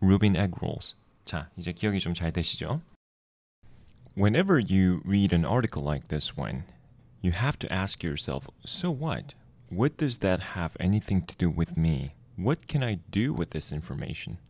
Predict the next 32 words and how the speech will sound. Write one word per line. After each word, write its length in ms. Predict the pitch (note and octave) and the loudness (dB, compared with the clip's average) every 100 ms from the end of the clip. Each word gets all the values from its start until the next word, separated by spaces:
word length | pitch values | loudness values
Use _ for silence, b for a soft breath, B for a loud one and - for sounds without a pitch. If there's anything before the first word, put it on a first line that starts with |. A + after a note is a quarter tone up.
| - - | -8 4
이 160 | C3+ | 4
정보를 480 | C3+ G#2 F#2+ G#2 A2 | 6 6 6 6 6
가지고 320 | G2+ E2 E2 | 4 4 2
내가 240 | D#2+ E2 D#2 | 4 4 4
뭘 380 | D#2+ G2+ A#2+ | 4 6 6
하면 220 | B2+ G#2 E2 | 4 4 2
좋을까? 640 | C#2+ C#2+ - G#2 E2 D2 - - | -2 -6 -2 0 0 -4 -12 6
The 80 | B2+ | 8
Wall 220 | C#3 F#3+ | 10 6
Street 260 | - G#2+ - | 6 2 6
Journal 420 | F#2+ E2 - A#2+ _ - | 4 4 -2 -8 _ -4
is 200 | F#2 E2+ | 0 0
probably 640 | - - E3 D#3+ D3 A2+ F#2+ | -2 -4 0 2 2 4 4
the 120 | E2 | 6
most 400 | D#2+ E2 D#2+ - - | 6 6 2 -2 -4
respected 720 | D#2+ - - - C3+ A#2+ F#2 | -4 -2 -2 0 0 0 2
newspaper 600 | F#2+ F#2+ E2 D2 C#2+ D2 | 2 2 -2 -4 -4 -4
in 160 | - D2+ | 0 0
the 160 | C#2+ | 2
U 140 | D2 C#2+ | 0 -2
S. 300 | - - - - - | -4 -10 -14 -20 -14
People 360 | - F3 - C#3 | 0 2 4 4
who 100 | A#2 | 4
read 280 | F#2 B2+ D3+ | 4 4 6
the 80 | F2+ | 6
Wall 200 | E2+ E2+ | 4 2
Street 220 | E2+ - | -4 -4
Journal 420 | D#2+ D#2 D2 F#2+ - - - | -4 -4 -4 -8 -12 -10 -2
are 120 | F2 | 2
largely 760 | F2+ F#2+ E2+ - E2+ D#2+ D#2+ A2+ - - | 6 6 6 2 2 2 2 -4 -16 2
business 340 | G#2+ G#2+ G#2+ - | 4 4 2 2
leaders, 460 | G#2 G2 G2 F#2 | 2 4 4 2